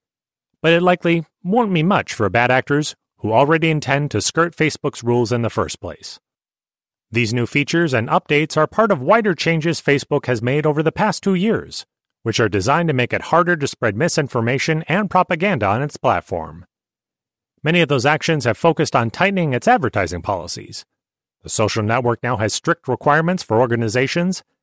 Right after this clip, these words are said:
that want to run so-called issue ads, for instance. These new tweaks take aim at another problem, fraudulent pages and groups that don't need to rely on paid advertising to reach an audience.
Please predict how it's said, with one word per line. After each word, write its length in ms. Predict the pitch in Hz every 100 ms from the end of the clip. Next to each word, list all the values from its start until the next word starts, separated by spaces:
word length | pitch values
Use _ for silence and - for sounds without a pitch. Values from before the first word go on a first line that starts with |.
| -
that 140 | 135
want 200 | 175 208
to 80 | 170
run 160 | 160 156
so-called 580 | 175 160 180 180 170 - _ -
issue 380 | 233 - 101 90
ads, 340 | 80 78 - -
for 100 | 113
instance. 520 | 87 - 85 - - _ _ _ _ _ _ _ _ -
These 200 | 127 113
new 120 | 127
tweaks 400 | - 143 147 -
take 220 | - 156
aim 240 | 165 190 175
at 100 | 151
another 300 | 165 240 160
problem, 460 | 110 95 117 202 - _ _ -
fraudulent 500 | 117 127 156 165 -
pages 380 | 143 143 160 113
and 120 | 92
groups 400 | 123 180 - - _ _ -
that 140 | 135
don't 180 | 208 220
need 140 | 170
to 80 | 143
rely 360 | 127 127 170 165
on 140 | 101
paid 260 | - 143 123
advertising 640 | 160 175 - 101 87 127
to 100 | -
reach 240 | 82 120 -
an 100 | 147
audience. 540 | 113 85 78 - -